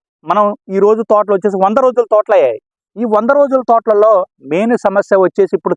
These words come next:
తెగుళ్ళ సమస్య అనేది ఎక్కువగా వస్తుంది. తెగుళ్ళ సమస్య ఎందుకు వస్తుంది అంటే, ఈ కాలం మనం, మనకి చలికాలం కాబట్టి మంచు పడతా ఉంటది, కూల్గా ఉండటం జరుగుతుంది. వీటికి ఏంటంటే మనకి కొమ్మ కుళ్ళుడు వస్తా ఉంటది,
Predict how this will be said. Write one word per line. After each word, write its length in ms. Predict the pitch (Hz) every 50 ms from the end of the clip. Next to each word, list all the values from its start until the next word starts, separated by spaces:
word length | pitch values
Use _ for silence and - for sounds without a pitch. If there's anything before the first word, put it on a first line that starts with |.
| _ -
తెగుళ్ళ 280 | 185 185 226 240 240
సమస్య 380 | 220 - 208 196 196 185 - 190
అనేది 220 | 175 180 196 202
ఎక్కువగా 360 | 180 - _ 220 214 220 208
వస్తుంది. 280 | 160 131 _ 139 104 - _ _ _ _ _ _ _ _ _
తెగుళ్ళ 260 | 147 147 196 254 285
సమస్య 380 | 247 - 262 269 262 - - 254 208 170
ఎందుకు 240 | 175 190 233 _ -
వస్తుంది 320 | 208 _ _ 208 180 165 156
అంటే, 340 | 139 127 123 120 175 233 247 _ _ _ _ _ _ _
ఈ 140 | 202 233 247
కాలం 440 | _ - 233 220 240 247 254 254 240
మనం, 360 | 226 226 220 214 185 151 165 196 _ _ _ _ _
మనకి 180 | 180 190 185 175 _ -
చలికాలం 540 | 175 175 226 233 - 247 233 214 208 190 180
కాబట్టి 400 | 165 156 143 - 143 _ 208 208
మంచు 320 | 196 170 180 208 - 262 - -
పడతా 280 | 202 196 - - 247 233
ఉంటది, 400 | 202 160 135 147 127 143 160 143 110 _ _ _ _ _ _ _ _
కూల్గా 320 | - 214 262 277 269 240 226
ఉండటం 260 | 214 220 214 233 226 220
జరుగుతుంది. 420 | 208 175 160 156 _ 170 160 160 143 - _ _ _ _ _ _
వీటికి 380 | 156 214 294 320 349 285 240 269
ఏంటంటే 500 | 254 233 220 208 196 226 233 226 208 196 _ _ _ _
మనకి 220 | - 175 220 202 214 - _
కొమ్మ 220 | - 170 180 202 208
కుళ్ళుడు 220 | - 233 226 226 220
వస్తా 240 | 196 _ - 233 220
ఉంటది, 320 | 226 226 214 226 226 254